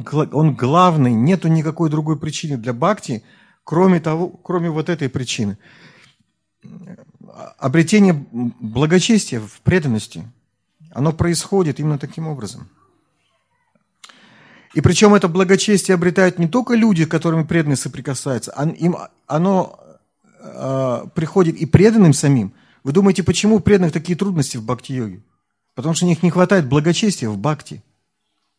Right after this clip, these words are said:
То есть преданное служение такое с надрывом совершается, понимаете, через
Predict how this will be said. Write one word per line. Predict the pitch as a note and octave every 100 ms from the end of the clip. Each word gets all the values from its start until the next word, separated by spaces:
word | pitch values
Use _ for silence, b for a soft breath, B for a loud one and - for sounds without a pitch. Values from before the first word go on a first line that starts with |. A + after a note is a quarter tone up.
| _ _ _ _ _ _ _ _ _ _ _ _ _ _ _
То | E3+
есть | D#3+ - -
преданное | F#3+ F#3 F#3
служение | D#3 F3+ F3 G#3 E3+
такое | D#3+ D3+
с | -
надрывом | E3 D#3 F#3+ D3+ B2+
совершается, | - C3 B2+ - A#2+ G#2 A2+
понимаете, | C3 D#3 F3 C3+
через | - D#3+ D3+ B2+